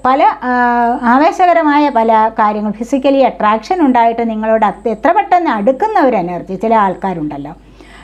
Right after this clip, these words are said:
പെട്ടെന്ന് കാണാൻ നല്ല ഭംഗിയുണ്ട് എന്ന് കരുതിയിട്ട് പെട്ടെന്ന് പെട്ടെന്ന് നിങ്ങളോട് വളരെയധികം ആവേശത്തോടു കൂടി വന്നെടുക്കുന്ന ഒരു എനർജി ഒക്കെയും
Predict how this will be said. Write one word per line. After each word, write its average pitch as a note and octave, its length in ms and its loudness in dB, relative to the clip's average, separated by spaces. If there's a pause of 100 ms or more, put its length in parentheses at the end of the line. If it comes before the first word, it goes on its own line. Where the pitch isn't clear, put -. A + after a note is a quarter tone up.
(120)
പെട്ടെന്ന് D4+ 240 2
കാണാൻ D#4 380 2
നല്ല C#4 460 4
ഭംഗിയുണ്ട് B3+ 460 4
എന്ന് C4 200 4
കരുതിയിട്ട് C4 400 2
പെട്ടെന്ന് D4+ 420 0
പെട്ടെന്ന് C#4+ 280 2
നിങ്ങളോട് C#4 300 2
വളരെയധികം C#4+ 580 2
ആവേശത്തോടു D4 680 2
കൂടി D#4 180 0
വന്നെടുക്കുന്ന A#3 760 0
ഒരു E3+ 140 -8
എനർജി - 440 -12 (880)
ഒക്കെയും A3 400 0